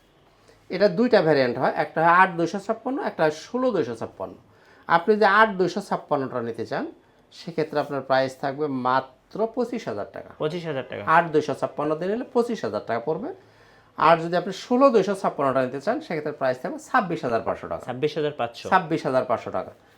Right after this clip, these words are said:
Speaker 1: এক্স তিনশো নব্বই এর দুইটা ভেরিয়েশন,
Speaker 2: আচ্ছা।
Speaker 1: একটা পঁচিশ, একটা ছাব্বিশ হাজার পাঁচশো টাকা।
Speaker 2: ছাব্বিশ হাজার।
Speaker 1: জি। তো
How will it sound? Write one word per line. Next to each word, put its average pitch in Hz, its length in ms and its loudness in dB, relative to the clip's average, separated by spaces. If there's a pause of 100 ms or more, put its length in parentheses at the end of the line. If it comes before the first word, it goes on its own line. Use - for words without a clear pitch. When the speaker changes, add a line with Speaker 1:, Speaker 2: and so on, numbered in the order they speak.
(180)
Speaker 1:
এক্স 196 360 -2
তিনশো 151 300 -2
নব্বই 147 320 0
এর 320 60 0
দুইটা 151 320 0
ভেরিয়েশন, 98 480 -4 (120)
Speaker 2:
আচ্ছা। 107 300 -14
Speaker 1:
একটা - 240 -4
পঁচিশ, 185 460 -4
একটা 233 360 -4 (840)
ছাব্বিশ 180 400 4
হাজার 131 240 4
পাঁচশো - 20 0
টাকা। 117 240 -4
Speaker 2:
ছাব্বিশ - 60 -
হাজার। 107 200 -8 (380)
Speaker 1:
জি। 104 100 -6 (2250)
তো 156 100 2